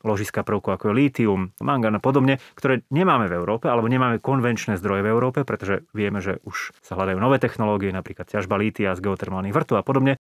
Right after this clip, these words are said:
ale dnes to nemáme, dnes to najmä dovážame. Čiže tak, ako sme dnes závislí od dovozu ropy alebo zemného plynu, povedzme z Ruska, ak sa bavíme o našej časti Európy, tak v budúcnosti budeme závislí od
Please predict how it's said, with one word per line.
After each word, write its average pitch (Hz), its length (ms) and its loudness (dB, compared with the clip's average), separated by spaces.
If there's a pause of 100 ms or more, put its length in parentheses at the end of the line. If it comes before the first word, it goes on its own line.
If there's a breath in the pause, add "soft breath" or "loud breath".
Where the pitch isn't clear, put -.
ale 131 320 2
dnes 143 400 2
to 127 80 4
nemáme, 117 400 2
dnes 135 160 0
to 107 160 -2
najmä 120 240 2
dovážame. 104 640 0
Čiže 135 320 2
tak, 170 240 0
ako 147 160 0
sme 131 80 2
dnes 123 240 0
závislí 123 400 2
od 107 80 4
dovozu 110 480 2 (160)
ropy 123 240 0
alebo 110 160 2
zemného 107 320 2
plynu, 101 480 -2
povedzme 95 320 -2
z 95 80 -4
Ruska, 131 280 -2 (200)
ak - 160 -14
sa 101 80 -6
bavíme 95 240 -4
o 92 60 -4
našej 110 260 -2
časti 131 240 0
Európy, 120 240 0
tak 92 140 -4
v 120 100 2
budúcnosti 123 320 -2
budeme 104 240 -2
závislí 98 400 -4
od 80 140 -10